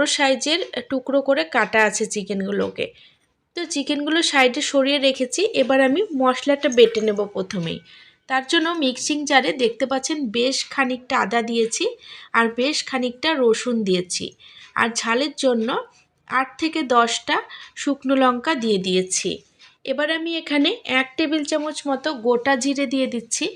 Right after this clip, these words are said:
আর এখানে হাফ চামচ মতো মৌরি দিয়ে দিলাম, আর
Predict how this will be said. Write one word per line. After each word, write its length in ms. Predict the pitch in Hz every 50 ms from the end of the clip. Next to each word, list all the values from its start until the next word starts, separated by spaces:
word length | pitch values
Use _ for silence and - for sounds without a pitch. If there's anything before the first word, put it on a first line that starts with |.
| - - - - - - - - - -
আর 140 | 233 240 247
এখানে 360 | 262 262 - 302 269 233 277 - - - - _ _ _ _ -
হাফ 280 | - 220 247 285 294 - - -
চামচ 320 | - 330 302 285 302 294 - -
মতো 300 | 269 262 240 240 - 302 415 480 - - - _ _ _ _ _ _ _ _ _ _ -
মৌরি 400 | 269 277 277 285 294 285 302 302 247
দিয়ে 240 | 233 240 233 220
দিলাম, 340 | 190 202 185 180 170 160 165 - - - _ _ _ _ _ _ - _ _ _ _ -
আর 200 | - 240 247